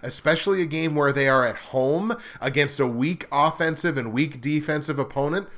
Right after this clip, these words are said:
which the Miami Dolphins are, and the, just more so considering who is not going to be on the field or not likely to be on the field for the Miami Dolphins. Wide receiver Devontae Parker, who, if you really dig into the numbers,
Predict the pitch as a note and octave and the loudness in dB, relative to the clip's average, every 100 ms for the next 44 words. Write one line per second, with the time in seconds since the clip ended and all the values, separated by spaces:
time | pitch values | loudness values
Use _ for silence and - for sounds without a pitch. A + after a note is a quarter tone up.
0 | - C3 B2+ A#2 G#2+ B2 D3 D3+ D3+ D#3+ | -10 -8 -6 -6 -2 0 2 2 4 4
1 | D#3+ E3 D3+ E3 G3+ D#3+ C#3 - - - | 4 -2 -2 6 6 6 2 -2 -20 -20
2 | _ F3+ G#3 F3+ D#3 C#3 - - _ - | _ 0 2 2 2 -4 -8 -20 _ -14
3 | C3+ D#3 C3+ G3 G#3+ F#3+ F#3+ A#3 A#3 - | -6 -6 0 0 2 0 2 4 2 2
4 | E3 C#3+ C3 B2 - - - D#3+ C#3 G3+ | 2 4 4 0 -4 -18 -6 -4 2 6
5 | G#3 D#3 C3+ B2 - - - E3+ C#3+ C3 | 8 8 2 -2 -10 -18 2 4 4 2
6 | C#3 D#3 D3+ C#3+ D3 C#3+ C3+ C3+ B2+ A#2+ | 2 2 2 0 0 0 0 2 0 -2
7 | D#3 D#3 C3+ A#2+ B2+ B2 C3+ B2+ B2 D#3 | 0 2 2 0 -2 0 0 -2 2 2
8 | F3+ D#3+ C3 B2+ B2 A#2 A2+ A2 B2+ A#2 | 4 0 0 0 0 2 0 -4 -4 0
9 | A2 - - - - D#3+ D3+ C3+ B2 A#2+ | -2 -4 -16 -20 2 6 6 6 2 2
10 | A2 A2 G#2+ D3+ D#3 A2 F2 - - - | 0 -2 4 4 4 -2 -10 -14 -14 -20
11 | - - - B2+ D3 E3+ F#3 - F3+ E3+ | -20 -20 -6 6 6 6 2 0 -2 2
12 | F3 C#3+ B2+ B2+ C3+ D3 D3+ D3+ - D3+ | 0 2 0 0 0 0 0 -2 2 4
13 | D3 C#3 A2+ G2+ C3 B2+ C3+ D#3+ C#3+ F3 | 4 2 -4 -2 0 0 0 2 6 6
14 | G3+ C#3+ D#3 D3+ D#3 D3+ B2 A#2 B2 D3+ | 4 0 2 2 0 0 0 0 0 0
15 | E3+ | 0